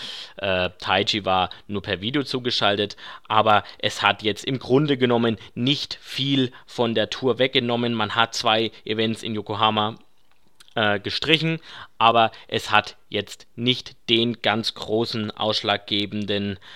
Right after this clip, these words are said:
Punkt gegeben, wo die Company gesagt hat, dass uns da, dass da was weggefallen wäre. Und, äh, deshalb bin ich da trotzdem froh, dass das alles so gut ausgegangen ist, dass New Japan jetzt wieder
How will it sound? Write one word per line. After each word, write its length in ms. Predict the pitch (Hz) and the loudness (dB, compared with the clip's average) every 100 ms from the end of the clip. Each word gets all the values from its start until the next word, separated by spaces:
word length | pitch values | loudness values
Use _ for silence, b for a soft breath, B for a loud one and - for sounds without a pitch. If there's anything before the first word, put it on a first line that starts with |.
| B B | B B
Punkt 300 | - 123 113 | -2 -2 -2
gegeben, 480 | - - 110 107 101 | -10 -4 -2 -2 -4
wo 100 | 104 | -4
die 140 | 101 | -6
Company 420 | - 107 101 98 | -4 -4 -2 -4
gesagt 400 | 98 101 98 92 | -4 -2 -2 -2
hat, 220 | 104 95 - B B | -4 -6 -10 B B
dass 220 | 107 98 | -4 -4
uns 180 | 110 - | -6 -2
da, 320 | 104 98 95 | 0 0 -2
dass 220 | - 98 | -2 -2
da 160 | - 101 | 0 2
was 180 | 101 - | 2 2
weggefallen 580 | 123 123 - 85 82 64 | 0 0 -4 -6 -6 -6
wäre. 320 | 60 - - B B B | -4 -4 -8 B B B
Und, 300 | - 135 131 | -4 -2 0
äh, 180 | - 123 | -2 2
deshalb 360 | 143 147 147 | 2 2 2
bin 120 | 143 147 | 2 -2
ich 140 | 143 | 0
da 160 | 139 123 | 0 0
trotzdem 460 | 123 147 - 131 | 0 0 -2 -4
froh, 360 | 117 135 143 160 | -4 2 2 4
dass 220 | 131 123 | 2 0
das 220 | - 120 | -2 -6
alles 260 | - 120 123 | -2 -2 -2
so 100 | 127 | -6
gut 160 | 120 - | -4 2
ausgegangen 540 | 196 214 180 156 147 | 2 2 -2 0 0
ist, 220 | 143 165 | -2 -2
dass 200 | 120 123 | -2 -4
New 140 | 139 131 | -4 -8
Japan 460 | 139 131 131 120 | -8 -6 -2 0
jetzt 220 | 123 120 131 | -2 -4 -4
wieder 340 | 117 117 123 | 0 2 0